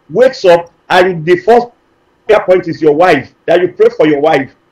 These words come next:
Ó wá ń wo, ó ń bu olórí burúkú ni ẹ, olòṣì, kò, kò, kò, gbogbo ìgbésẹ̀ ṣe rí náà nìyẹn. Báwo ni somebody said, ó ní gbogbo nǹkan tẹ́ bá ti fóbìnrin, òun náà ló, ló máa transform. Ó ní tó bá fún obìnrin, tó bá jẹ́ pé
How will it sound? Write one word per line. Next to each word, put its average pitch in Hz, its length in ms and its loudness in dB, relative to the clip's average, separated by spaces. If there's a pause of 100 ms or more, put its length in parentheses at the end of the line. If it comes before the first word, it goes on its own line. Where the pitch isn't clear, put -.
(460)
Ó 254 80 4
wá 320 200 4
ń 302 100 4
wo, 262 80 4
ó 254 320 6
ń 277 100 -6
bu 254 140 0
olórí 254 400 4
burúkú 262 340 -4
ni 233 100 0
ẹ, 247 120 6
olòṣì, 208 500 -4 (160)
kò, 208 120 4
kò, 226 280 4
kò, 226 240 4
gbogbo 226 220 2
ìgbésẹ̀ 214 400 0 (920)
ṣe 220 220 2
rí 240 100 -4
náà 240 160 4
nìyẹn. 180 200 2 (200)
Báwo 277 280 4
ni 294 100 2 (720)
somebody 339 380 2
said, 247 360 0
ó 311 60 4
ní 320 80 2
gbogbo 269 240 2
nǹkan 247 180 0
tẹ́ 254 100 2
bá 269 140 4
ti 240 80 -6
fóbìnrin, 247 500 2 (120)
òun 254 200 2
náà 320 120 4
ló, 233 120 2
ló 226 180 2
máa 240 200 2
transform. 208 540 0 (460)
Ó 285 120 4
ní 320 80 -4
tó 285 120 2
bá 285 220 4
fún 285 120 -2 (100)
obìnrin, 220 440 0 (140)
tó 262 120 4
bá 302 200 4
jẹ́ 277 140 2
pé 277 80 4